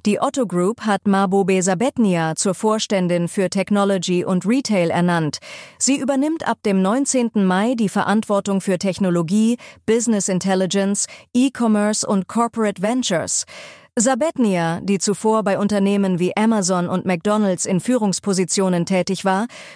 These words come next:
folgt auf Sebastian Klauke, der das Unternehmen Ende Februar verlassen hatte. Mehr Städte planen Steuer auf Einwegverpackungen.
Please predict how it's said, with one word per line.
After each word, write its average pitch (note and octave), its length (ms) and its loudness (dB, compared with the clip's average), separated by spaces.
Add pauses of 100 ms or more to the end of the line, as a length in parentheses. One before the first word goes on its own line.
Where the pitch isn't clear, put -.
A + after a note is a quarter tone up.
folgt D4 420 -2
auf B3+ 120 -2
Sebastian A3 580 0
Klauke, G#3 600 0
der F#3+ 180 0
das F3+ 160 -2
Unternehmen F#3+ 680 0
Ende B3+ 300 2
Februar F#3 500 0
verlassen F3 520 0
hatte. D#3+ 300 -2 (1700)
Mehr C#4 320 0
Städte G#3+ 600 -2
planen A#3+ 480 0
Steuer F3+ 540 0
auf A3 340 -2
Einwegverpackungen. F3 1300 -2